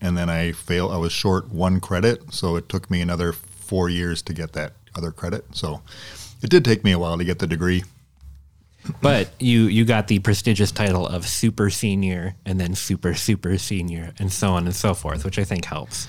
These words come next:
Speaker 1: Sure, but they, they take all that away and just assign it to one year. It's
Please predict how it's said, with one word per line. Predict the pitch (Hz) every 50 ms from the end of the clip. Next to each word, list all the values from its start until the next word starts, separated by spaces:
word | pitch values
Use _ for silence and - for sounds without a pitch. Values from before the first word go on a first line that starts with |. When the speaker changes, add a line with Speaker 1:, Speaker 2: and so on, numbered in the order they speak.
| - - -
Speaker 1:
Sure, | - 135 123
but | 117 120 120 117
they, | 113 131 135
they | 110 - - 127 131
take | 127 131 147 151 147
all | 143 131 123
that | 117 113 104
away | 98 95 98 95 95 95
and | 92 90
just | 90 92 - - - -
assign | 113 110 - - - 110 107 202
it | 95 78
to | 95
one | 85 87 90 87 85
year. | 82 82 82 82 82 80 - - - - - -
It's | - - - -